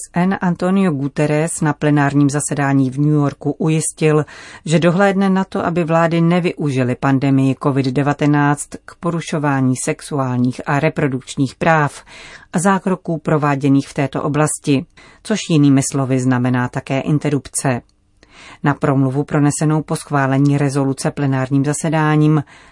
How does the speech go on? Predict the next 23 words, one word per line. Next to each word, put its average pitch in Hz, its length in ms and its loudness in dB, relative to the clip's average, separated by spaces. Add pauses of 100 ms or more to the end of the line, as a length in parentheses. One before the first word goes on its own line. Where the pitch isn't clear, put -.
(140)
reagoval 190 600 0
představitel 170 720 -4 (100)
Svatého 156 440 -2
stolce 185 640 -2 (340)
upozorněním, 147 1040 0 (180)
že 170 280 0
zanesení 170 560 2
těchto 151 360 -4
práv 170 340 -2
do 139 180 0
rezoluce 143 520 -2
o 151 100 -2
koronaviru 156 720 2 (360)
je 196 140 2
hluboce 139 540 -2
znepokojující 160 1200 -2 (340)
a 185 80 2
vytváří 156 600 0
zbytečné 143 600 -2
roztržky. 147 640 -4 (580)
Vatikánskou 143 680 2
pozici 156 520 -4
podpořily 170 520 -4